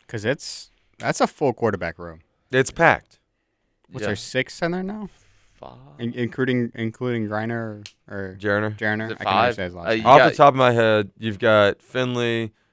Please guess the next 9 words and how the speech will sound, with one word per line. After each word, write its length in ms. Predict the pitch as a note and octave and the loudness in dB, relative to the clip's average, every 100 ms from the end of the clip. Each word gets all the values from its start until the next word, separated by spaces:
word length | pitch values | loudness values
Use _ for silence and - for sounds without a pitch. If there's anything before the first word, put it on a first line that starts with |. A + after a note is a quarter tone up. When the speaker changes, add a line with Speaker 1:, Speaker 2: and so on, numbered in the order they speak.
| _ | _
Speaker 2:
Calzone, 720 | - A#2 A#2+ G#2+ A2 G#2+ G#2+ G#2 | 0 4 6 4 2 0 -2 -2
Calzada, 420 | G2 F2 D#2 F2 - - G#2 G2+ | 0 0 -2 -6 -14 -8 -8 -6
<laughs> 380 | C4 A3+ - - | -8 -12 -16 0
uh, 500 | B2 A#2 G#2 - - - _ _ _ _ _ _ _ _ _ _ _ _ | 4 6 4 0 -6 -12 _ _ _ _ _ _ _ _ _ _ _ _
uh, 520 | G#2+ G2+ F#2 E2+ D2+ C2 - | 0 2 2 2 -2 -6 -4
Speaker 3:
Robbie 260 | G#2+ A#2+ A#2 | -2 0 4
Ashford, 320 | A2+ A2+ G#2+ | 2 2 2
Speaker 2:
Robbie 180 | A2+ A2+ | 4 6
Ashford, 460 | A2 G#2+ A2 G#2 | 4 2 -2 -4